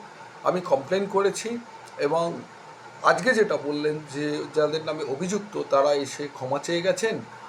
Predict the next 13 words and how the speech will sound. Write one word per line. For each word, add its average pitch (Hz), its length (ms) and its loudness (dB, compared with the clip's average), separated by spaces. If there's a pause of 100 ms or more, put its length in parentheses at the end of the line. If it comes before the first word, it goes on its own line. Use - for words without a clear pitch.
(200)
আর, 131 280 6
উম, 120 320 -6 (220)
পুলিশ 214 280 -2
একটা - 220 -2 (120)
কেস 110 280 -10
করেছে।" - 280 -14 (400)
বিষয়টা 180 380 -2
ক্ষমা 160 340 -2
চাওয়ার 127 380 0
বিষয় 95 240 -12
না, - 140 -18 (800)
বিষয়টা 214 460 2
হলো 127 340 -2